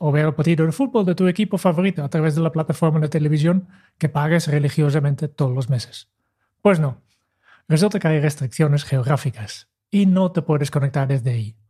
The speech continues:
Como ya he dicho, Surfshark permite colocar virtualmente tu teléfono, ordenador portátil, tableta o televisión en más de sesenta y cinco países del mundo. Simplemente conecto el servidor de Surfshark en los Países Bajos y ya puedo ver las noticias.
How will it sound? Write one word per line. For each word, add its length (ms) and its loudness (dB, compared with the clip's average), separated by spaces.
Como 140 4
ya 80 4
he 20 -6
dicho, 340 -4
Surfshark 760 0
permite 400 2
colocar 360 2
virtualmente 540 2
tu 100 -4
teléfono, 540 2
ordenador 400 0
portátil, 500 0
tableta 540 -2
o 180 -2
televisión 540 0
en 80 0
más 240 2
de 80 0
sesenta 340 0
y 60 0
cinco 280 -2
países 300 -2
del 120 0
mundo. 360 -2
Simplemente 600 0
conecto 380 0
el 80 0
servidor 400 2
de 120 2
Surfshark 560 -2
en 160 0
los 140 -2
Países 300 0
Bajos 420 -2
y 160 2
ya 160 2
puedo 220 2
ver 140 0
las 200 0
noticias. 560 -2